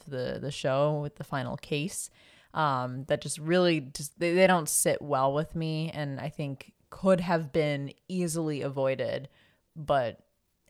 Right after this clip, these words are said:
you know, made it into the show. So I would say seven point five, um, but I'm hoping that with, you know, if they have future seasons, that that could easily go up to an eight, possibly even a nine. What about you?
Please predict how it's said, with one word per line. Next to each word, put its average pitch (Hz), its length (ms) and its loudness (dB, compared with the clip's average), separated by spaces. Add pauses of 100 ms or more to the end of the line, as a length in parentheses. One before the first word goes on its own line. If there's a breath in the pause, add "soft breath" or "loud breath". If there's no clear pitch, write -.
(180)
you 151 140 -6
know, 131 260 -8
made 139 260 -4
it 139 120 -6
into 147 260 -8
the 139 140 -8
show. - 320 -6 (280 soft breath)
So 165 460 8
I 170 140 8
would 165 120 4
say 185 140 2
seven 151 440 -2
point 147 300 -8
five, 139 680 -6
um, 135 400 -4
but 143 160 2
I'm 139 140 -2
hoping 147 800 -4
that 135 320 -2
with, - 400 -10 (200)
you 143 120 -8
know, 135 140 -10 (100)
if 165 140 -2
they 160 100 0
have 147 200 2
future 147 260 -6
seasons, 139 680 -2 (240 soft breath)
that 143 100 -10
that 139 160 0
could 131 180 -6
easily 135 400 -6
go 135 180 0
up 131 220 -4
to 131 520 -8
an 139 120 -8
eight, 131 220 -10 (100)
possibly - 420 -10
even - 180 -10
a - 80 -10
nine. 156 340 -8 (520)
What 165 120 2
about 139 180 2
you? - 140 -10